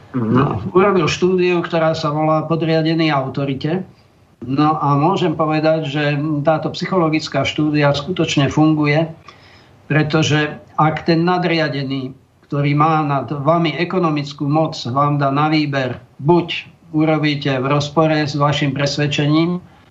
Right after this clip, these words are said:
Speaker 2: alebo neurobíte a tým pádom nebudete mať, e, na chleba a nebudete mať za čo kúpiť deťom, no tak to rozhodnutie toho človeka je pomerne jednoduché.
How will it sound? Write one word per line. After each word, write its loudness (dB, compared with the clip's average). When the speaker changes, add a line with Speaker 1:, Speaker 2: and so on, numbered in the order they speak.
Speaker 2:
alebo 2
neurobíte 0
a 0
tým -2
pádom 2
nebudete 0
mať, 2
e, 0
na 2
chleba 0
a -2
nebudete 0
mať 2
za 2
čo -2
kúpiť -2
deťom, 0
no 4
tak -2
to 2
rozhodnutie 0
toho 0
človeka 2
je 2
pomerne 2
jednoduché. -2